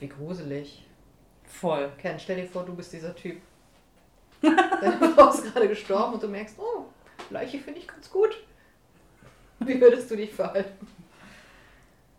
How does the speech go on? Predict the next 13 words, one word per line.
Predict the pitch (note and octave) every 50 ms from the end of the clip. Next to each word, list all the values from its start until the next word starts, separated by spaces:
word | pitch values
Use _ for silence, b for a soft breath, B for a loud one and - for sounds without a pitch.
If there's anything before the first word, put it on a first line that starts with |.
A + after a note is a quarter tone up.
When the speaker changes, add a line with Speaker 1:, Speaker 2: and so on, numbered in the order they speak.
| _ _ _ _ _ _ _ _ _ _ _ _ _ - -
Speaker 2:
Ich | - F#3
würde | F3 E3 E3 E3 D#3+ D#3 D3 - - - _ _ _ _ _ _ -
versuchen, | - F#3 D#3+ D#3 D#3 D#3 - - E3+ - - - -
unauffällig | - A#3+ C#4 C#4+ B3 F#3+ F#3 - - F3+ E3 E3 - - -
zu | - F#3
bleiben. | F3+ - E3+ D#3+ D#3+ E3
Ich | F3 - -
würde | G3 F3+ F#3 F3+
niemanden | F3+ F3+ F3 F#3 F3+ F3+ - E3+
mehr | E3+ D#3+ D#3+ - -
einladen | C#3+ D3+ F3 G3+ G#3 G#3+ G#3+ G#3+ A3 A3 A3+ A3+ A3 A3+
können. | A3+ A#3 B3 C#4 - - - - - - - _ _ _ _ _ _ _ _ _ _ _ - _ _ _ _ _ _ _ _ _ _ _ _ _ _ _ _ _ _ _ _ _ _ -
Wobei, | D#3 D3 - -